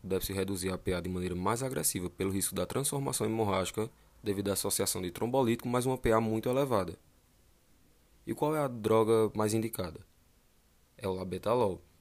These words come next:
Porém, na ausência dele, deve-se usar o nitroprussiato de sódio. Devem manter a P A sistólica menor ou igual a cento e oitenta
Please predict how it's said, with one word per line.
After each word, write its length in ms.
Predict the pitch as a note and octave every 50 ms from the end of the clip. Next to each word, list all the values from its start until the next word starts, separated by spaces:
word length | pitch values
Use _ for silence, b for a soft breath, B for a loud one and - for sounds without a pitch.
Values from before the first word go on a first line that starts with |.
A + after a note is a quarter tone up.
| _ _ _ - - - G#2+ -
Porém, 320 | G#2+ A2 G#2 G2 F#2+ F#2
na 80 | F#2 F#2+
ausência 420 | F#2+ F#2+ F2 G2+ G#2+ G#2+ - A#2+
dele, 380 | A2 G2 F#2+ F#2+ F#2+ G#2 A#2+ B2
deve-se 640 | G#2 G2 F#2+ F#2 - - G2+ G2+ G2 G2 G2 - -
usar 300 | A2 F#2+ F2 F#2 F#2 F#2
o 100 | G2 G2+
nitroprussiato 800 | G2 F#2+ G2 - - - - - F#2+ - - F#2+ F#2 F2+ -
de 80 | G2+ A2+
sódio. 340 | - - - F#2 F2 - - - _ b b b b b b b b b b b b _
Devem 320 | - F#2+ G#2+ A2+ A#2 B2 B2
manter 360 | B2+ B2 B2 A2 - G2 G2
a 60 | F#2+
P 280 | - - - G2+ F#2+ F#2
A 120 | F2+ F2
sistólica 640 | - - - - - - - F#2 F2+ F2 - - F#2 F2+
menor 400 | F#2+ G2 F#2+ G#2 G#2+ G2 G2 A2
ou 60 | C3
igual 180 | B2+ G#2+ G2 F#2+
a 40 |
cento 260 | - - F#2+ F2+ E2+ F#2+
e 20 |
oitenta 580 | G#2 A2 - - G2 F#2 F#2 - - C2+ -